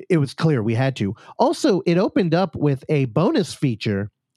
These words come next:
uh, from the Criterion Blu-ray, where the director was talking about his approach to cinema. And, like,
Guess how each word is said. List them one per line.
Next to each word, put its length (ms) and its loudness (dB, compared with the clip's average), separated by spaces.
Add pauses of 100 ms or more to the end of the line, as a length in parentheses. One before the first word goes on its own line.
(440)
uh, 520 0
from 280 0
the 200 2
Criterion 680 0
Blu-ray, 640 -2 (440)
where 120 2
the 120 2
director 440 0
was 160 -2
talking 420 0
about 320 0
his 200 -2
approach 580 -2 (100)
to 120 -2
cinema. 600 -2 (600)
And, 200 2
like, 300 0